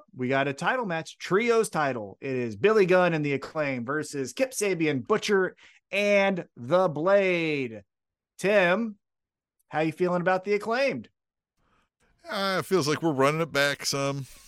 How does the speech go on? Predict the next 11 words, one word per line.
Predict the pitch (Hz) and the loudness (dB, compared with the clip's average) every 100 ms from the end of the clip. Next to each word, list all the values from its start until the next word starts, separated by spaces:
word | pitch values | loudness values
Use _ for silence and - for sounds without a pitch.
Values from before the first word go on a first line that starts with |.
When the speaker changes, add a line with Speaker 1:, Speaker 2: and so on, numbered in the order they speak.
| - 113 | -16 -6
Speaker 2:
right? | 120 135 110 | -2 -2 -4
Just | 110 110 | -8 -8
kinda, | - 127 127 131 131 107 - _ _ _ _ _ _ - | -6 -6 -4 -4 -4 -6 -16 _ _ _ _ _ _ -20
we're | - 104 - | -16 -16 -12
still | - - 127 | -8 0 0
doing | 123 123 127 | 2 0 0
the | 123 | -4
shtick. | - 120 113 - - _ - | -2 -2 -2 -8 -16 _ -14
When | 104 | -8
I | 101 | -4
said, | 101 147 135 110 | -2 0 0 -2